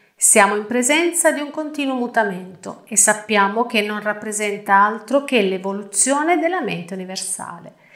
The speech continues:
il grandioso processo per mezzo del quale tutte le cose si ricreano continuamente.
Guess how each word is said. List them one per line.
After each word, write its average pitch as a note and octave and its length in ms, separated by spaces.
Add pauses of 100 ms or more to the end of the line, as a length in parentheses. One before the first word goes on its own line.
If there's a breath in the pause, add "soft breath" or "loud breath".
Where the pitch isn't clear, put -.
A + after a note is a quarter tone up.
(240 loud breath)
il G#3+ 160
grandioso A3 760
processo G#3+ 840
per G#3+ 260
mezzo G#3 340
del G3+ 240
quale E4+ 760
tutte C#4 440
le F#3 180
cose G#3+ 580
si - 300
ricreano G#3 760
continuamente. G3 1120